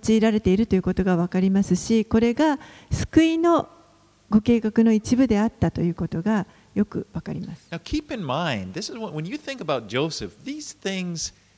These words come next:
Speaker 2: happened over quite a few years. This isn't, so he wasn't just in prison for a, you know, a few weekends. He was seventeen when he was sold into,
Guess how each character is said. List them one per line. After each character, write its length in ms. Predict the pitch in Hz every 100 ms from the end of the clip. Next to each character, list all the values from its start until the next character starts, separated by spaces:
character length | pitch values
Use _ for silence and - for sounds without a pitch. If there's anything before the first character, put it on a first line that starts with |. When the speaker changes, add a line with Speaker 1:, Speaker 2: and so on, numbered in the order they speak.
| _
Speaker 2:
happened 540 | - 151 180 170 123 -
over 300 | 131 165 143
quite 320 | - 180 220
a 60 | 156
few 220 | - 160
years. 760 | 127 101 139 185 92 - - - _ _ _ -
This 160 | 226
isn't, 500 | 254 190 175 131 101
so 220 | - - 160
he 100 | 208
wasn't 280 | 247 165
just 260 | 135 147 -
in 200 | 131 107
prison 500 | - 131 131 120 98
for 300 | - 98 92
a, 140 | 90 - _ _ _ _
you 120 | -
know, 140 | 107 98
a 40 |
few 240 | - 135 117
weekends. 640 | 151 - 101 90 95 - _ _ _ _ _ _ _ _
He 180 | - 262
was 200 | 226 -
seventeen 1000 | - - 196 226 208 165 - 185 160 120
when 120 | 113
he 80 | 117
was 140 | 113
sold 400 | - 147 143 135
into, 460 | 131 123 - 117